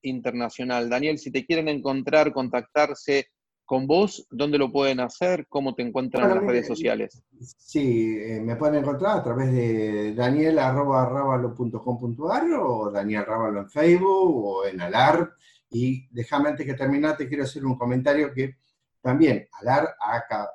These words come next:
Speaker 2: eh, acaba de definir que va a suspender su congreso internacional que tenía previsto para el mes de octubre, eh, en la ciudad de Santiago de Chile,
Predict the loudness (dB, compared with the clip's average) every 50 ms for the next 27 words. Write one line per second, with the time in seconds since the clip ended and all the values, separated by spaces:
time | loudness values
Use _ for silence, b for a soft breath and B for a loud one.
0 | -14 -14 -12 -12 -12 -10 -4 -2 0 0 2 0 0 0 0 -2 -2 -4 -6 -8
1 | -6 -2 0 0 0 -2 -4 -4 -6 -4 -2 -4 -4 -6 -8 -12 -10 -6 -4 -4
2 | -4 -4 -4 -6 -6 -6 -4 -4 -4 -6 -6 -8 -10 -10 -8 -8 -8 -10 -12 -12
3 | -8 -4 0 0 0 0 -2 -4 _ _ _ _ _ _ _ -8 -6 -4 -2 0
4 | 0 0 0 -2 -2 -2 -2 -2 -4 -6 -8 -8 -6 -6 -4 -4 -2 -2 -2 -2
5 | -2 -2 0 2 2 4 4 2 2 0 -2 -4 -8 _ _ _ _ _ _ _
6 | _ _ -6 -4 -2 -2 -2 -2 -2 -4 -6 -6 -4 -4 -4 -4 -4 -4 -4 -4
7 | -4 -6 -8 -8 -6 -4 -4 -2 -2 -4 -4 -6 -6 -6 -6 -4 -4 -4 -4 -4
8 | -6 -10